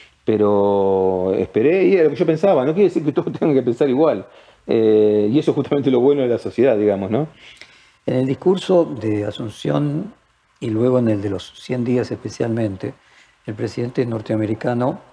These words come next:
Speaker 2: Biden,
Speaker 1: Ujú.
Speaker 2: que justificó que algunos incluso lo llamaran Juan Domingo Biden,
Speaker 1: <laughs>
Speaker 2: eh, además de sostener propuestas heterodoxas, contrarias a lo que Wall Street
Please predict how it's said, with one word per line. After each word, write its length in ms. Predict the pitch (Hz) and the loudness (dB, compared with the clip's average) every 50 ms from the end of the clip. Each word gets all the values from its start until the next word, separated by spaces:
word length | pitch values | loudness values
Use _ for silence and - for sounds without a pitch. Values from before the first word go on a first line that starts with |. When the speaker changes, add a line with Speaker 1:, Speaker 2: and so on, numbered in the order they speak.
| _ _ | _ _
Speaker 2:
Biden, 640 | - 104 117 113 110 110 104 101 110 113 135 143 151 - - - _ _ - | -6 -2 -2 0 0 0 0 -2 -2 -4 -4 -6 -10 -12 -16 -20 _ _ -8
Speaker 1:
Ujú. 160 | 131 113 107 | -8 -6 -4
Speaker 2:
que 320 | 113 107 104 104 101 - - - - | -4 -6 -6 -6 -8 -10 -10 -12 -10
justificó 400 | 123 104 - 98 110 113 117 113 | -10 -8 -8 -6 -4 -4 -2 -2
que 100 | - 113 | -2 -2
algunos 280 | 110 113 117 117 113 | -2 -2 -2 -2 -2
incluso 260 | 107 - 139 120 117 | -2 -2 -4 -4 -2
lo 60 | 110 107 | -2 -2
llamaran 280 | 110 101 113 110 110 104 | -2 -2 -2 -2 -2 -2
Juan 200 | - 123 113 113 | -2 -2 -2 0
Domingo 340 | 117 113 113 110 110 110 107 107 | -2 -2 -2 -2 -2 0 0 0
Biden, 300 | 101 101 95 104 127 123 - 160 - 190 - - - | 0 -2 -2 -6 -8 -8 -8 -6 -6 -6 -6 -4 -6
Speaker 1:
<laughs> 340 | - - - - - - - | -6 -6 -6 -10 -10 -10 -8
Speaker 2:
eh, 420 | 175 160 120 117 113 117 113 - - - _ _ _ | -4 -2 0 2 2 2 0 -2 -6 -10 _ _ _
además 380 | - 120 120 120 131 151 156 151 | -4 -2 -2 0 0 0 0 0
de 80 | 147 | -2
sostener 460 | 110 113 - - 113 120 127 131 123 120 | -4 -6 -6 -4 -2 0 2 2 0 0
propuestas 480 | 117 101 110 120 113 - 123 - - | -2 -4 -2 -2 -2 -2 -2 -4 -6
heterodoxas, 920 | 107 - 113 104 110 110 120 123 120 117 - - 113 107 101 - - - _ _ _ _ _ _ _ _ _ | -6 -6 -4 -2 0 2 2 2 0 -2 -4 -4 -4 -4 -4 -8 -12 -20 _ _ _ _ _ _ _ _ _
contrarias 680 | - - 110 104 - 123 123 120 117 117 117 104 - - | -6 -6 -6 -4 -2 -2 0 0 2 2 0 0 -2 -2
a 260 | 104 101 101 98 98 95 - 190 190 165 | -4 -2 -2 -4 -6 -8 -10 -14 -14 -14
lo 120 | 104 98 | -14 -12
que 80 | - 104 104 - - 127 135 117 | -12 -12 -12 -12 -14 -12 -10 -8
Wall 160 | 107 101 101 | -8 -8 -8
Street 360 | 92 - - - 123 117 | -10 -12 -10 -6 -6 -6